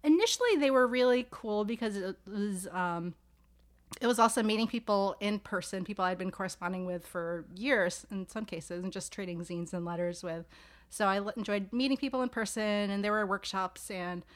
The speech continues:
bands. Um, but also,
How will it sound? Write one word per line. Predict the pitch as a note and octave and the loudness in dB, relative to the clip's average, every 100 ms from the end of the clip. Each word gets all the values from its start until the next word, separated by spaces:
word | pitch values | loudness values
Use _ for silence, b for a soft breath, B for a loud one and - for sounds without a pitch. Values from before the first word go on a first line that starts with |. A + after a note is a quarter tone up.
| B B B | B B B
bands. | - F#3+ F#3 F#3+ F#3+ G3 - - - | -4 0 0 0 0 -2 -6 -10 0
Um, | F#3 F3+ F3 F3+ | 4 4 2 0
but | B3+ B3 | 0 2
also, | C4+ - D4 C4+ | 2 2 2 2